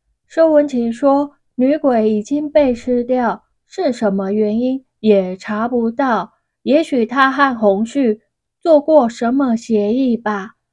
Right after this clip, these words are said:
才会帮助那该死的花妖。不过到最后，却被自己信任的人害死，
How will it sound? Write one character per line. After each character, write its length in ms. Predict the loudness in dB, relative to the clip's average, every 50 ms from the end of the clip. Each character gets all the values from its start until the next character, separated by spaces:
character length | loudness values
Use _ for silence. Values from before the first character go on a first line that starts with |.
| _ _ _ _
才 240 | -6 -2 0 2 2
会 220 | 2 2 2 0
帮 300 | -2 -4 -4 -4 -4 -4
助 240 | -4 -2 -2 -2 0
那 200 | -2 -2 -4 -4
该 280 | -4 -4 -2 -2 -2
死 280 | -2 -4 -8 -10 -6 -4
的 120 | -2 -2
花 360 | -2 -2 -2 -2 0 0 0 0
妖。 380 | 0 0 0 0 -2 -4 _ _ _ _ _ _ _ _ _
不 120 | -4 -2 0
过 220 | 2 4 4 4
到 220 | 4 4 2 0
最 260 | 0 -2 -2 -2 -2 -2
后， 340 | -2 -4 -4 -4 -4 -6 _ _ _ _ _ _ _ _ _ _ _ _ _ -12
却 240 | -4 -2 0 0
被 260 | 2 4 4 4 2 0
自 240 | -2 -4 -4 -4
己 220 | -2 -2 -2 -4 -4
信 320 | -4 -6 -6 -4 -4 -4
任 180 | -4 -4 -2 -2
的 160 | -2 -4 -4
人 240 | -4 -6 -8 -8 -10
害 320 | -8 -6 -2 -2 0 0 -2
死， 500 | -4 -8 -10 -10 -10 -8 -8 -10 -12